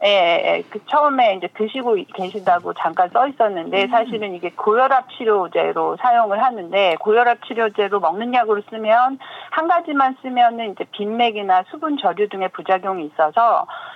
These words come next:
Speaker 1: 주요 치료제로 쓰는 게 아니고 고혈압의 다른 약제랑 같이 쓰는 방식으로 사용을 하다 보니까 사용하시는 분들이 머리가 나는 거예요.
Speaker 2: 어허허.
Speaker 1: 그러면서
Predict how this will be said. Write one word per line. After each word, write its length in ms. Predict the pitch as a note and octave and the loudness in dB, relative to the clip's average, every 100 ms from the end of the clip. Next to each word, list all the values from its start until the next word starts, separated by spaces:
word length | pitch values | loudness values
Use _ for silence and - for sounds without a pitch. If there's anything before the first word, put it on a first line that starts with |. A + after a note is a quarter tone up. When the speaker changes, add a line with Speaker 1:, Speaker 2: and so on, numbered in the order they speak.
| - | -20
Speaker 1:
주요 340 | - G#3+ C4 D4+ | -10 -2 0 0
치료제로 520 | - C4+ B3 A3 G#3+ G#3 | -2 -2 0 0 -2 -6
쓰는 220 | A#3 A3+ | -8 0
게 80 | A3 | 2
아니고 420 | D3+ E3+ E3+ G3 | 2 0 0 0
고혈압의 640 | - G3 G#3 G3+ F#3+ F#3+ F#3 | 2 2 4 2 2 -2 -2
다른 340 | F3 F3+ G3+ | -2 -2 0
약제랑 520 | D#3 D3+ - G3 A#3 | 0 0 -2 0 2
같이 560 | B3 F#3+ - G3+ F#3 F3 - D4 | 0 -4 -4 -4 -2 -4 -6 0
쓰는 420 | D#4 D4+ B3+ G#3 | 2 2 0 -2
방식으로 800 | F#3 E3+ - G3 E3+ E3 A#3 F#4+ - - - | -4 -6 -10 -10 -4 2 2 2 -4 -18 -4
사용을 320 | E4 E4+ D#4 | 0 2 2
하다 220 | D4+ D#4+ D4 | 2 0 -2
보니까 600 | A#3 G3+ F#3+ C4 D#4 F4 | -2 -8 0 2 2 0
사용하시는 680 | - F4+ F4 E4 D4+ C4+ B3+ | 2 4 4 2 0 -6 -4
분들이 420 | G#3+ G3+ G3+ A3+ - - - _ | -4 -2 -2 -4 -6 -20 -20 _
머리가 340 | F#3 C4+ B3+ | 0 2 2
나는 300 | - D#3+ F3 | 2 0 -2
거예요. 580 | D#3+ D3 D#3 G#3+ F#3+ D#3 | -2 -2 2 4 4 2
Speaker 2:
어허허. 360 | A#3+ A#3+ A#3+ G#3+ | -4 -10 -4 -2
Speaker 1:
그러면서 1080 | G3+ B3 B3+ B3+ B3+ B3 G3 G#3 C#4+ D#4 | 0 0 0 2 2 4 0 2 2 2